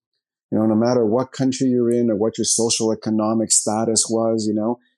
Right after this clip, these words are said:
everybody was suffering the same thing. So, yeah, I think it was a sequence of events. I never realized all those conversations that I was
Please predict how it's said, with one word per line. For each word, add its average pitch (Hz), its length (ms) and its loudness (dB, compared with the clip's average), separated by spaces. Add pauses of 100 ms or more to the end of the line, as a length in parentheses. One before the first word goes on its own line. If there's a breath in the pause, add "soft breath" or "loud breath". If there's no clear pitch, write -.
(160)
everybody 139 380 2
was 120 180 2
suffering 120 360 0
the 101 40 0
same 104 300 2
thing. 107 320 -2
So, 95 380 -2 (440 loud breath)
yeah, 202 400 2
I 175 120 0
think 240 180 0
it 254 60 0
was 214 120 0
a 160 60 2
sequence 185 500 2
of 156 120 0
events. 147 340 0
I 143 60 2
never 165 260 0
realized 147 440 0
all 139 120 -2
those 139 180 -4
conversations 131 840 -2
that 120 80 2
I 113 100 2
was 107 480 -2